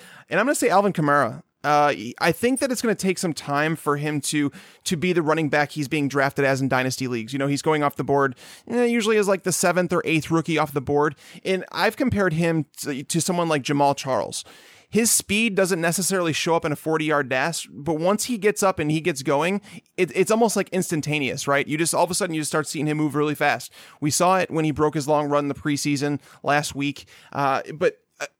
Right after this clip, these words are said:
think about this for a second. He's being taken as the sixty-ninth running back off the board. Just last year, Travaris Cadet finished as the number sixty-one running back. Now, I'm not saying that you wanna draft someone who's finishing as the R B sixty-one,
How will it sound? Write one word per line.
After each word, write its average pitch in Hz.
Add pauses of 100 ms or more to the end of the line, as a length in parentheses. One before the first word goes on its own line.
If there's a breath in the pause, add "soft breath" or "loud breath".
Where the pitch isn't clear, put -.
think -
about 208
this 156
for 120
a 123
second. - (140)
He's 185
being 233
taken 165 (220 loud breath)
as 156
the 143
sixty-ninth 156 (240 soft breath)
running 147
back 135
off 131
the -
board. 127 (300 soft breath)
Just 233
last 220
year, 147 (200)
Travaris 190
Cadet 151 (340)
finished 170
as 143
the 160
number 156
sixty-one 147
running 123
back. 113
Now, 151 (240 loud breath)
I'm 170
not 170
saying 165
that 151
you 156
wanna 143
draft 147
someone 139
who's 135
finishing 139
as 135
the 135
R 143
B 139
sixty-one, 151